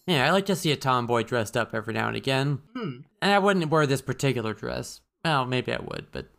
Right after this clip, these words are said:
Speaker 1: I have a fondness for big, poofy, ridiculous things.
Speaker 2: Yeah.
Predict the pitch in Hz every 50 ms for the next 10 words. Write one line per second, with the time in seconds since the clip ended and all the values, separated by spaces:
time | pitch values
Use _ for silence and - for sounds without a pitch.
0 | _ _ _ 139 143 139 139 131 - 160 156 151 143 143 127 - - 135 120 110
1 | - - 143 131 127 - - - 143 135 131 - 120 107 113 110 - 120 - -
2 | 117 113 120 120 - - 131 131 117 - - - - - _ _ _ _ - 233
3 | 220 175 135 113 107 101 - -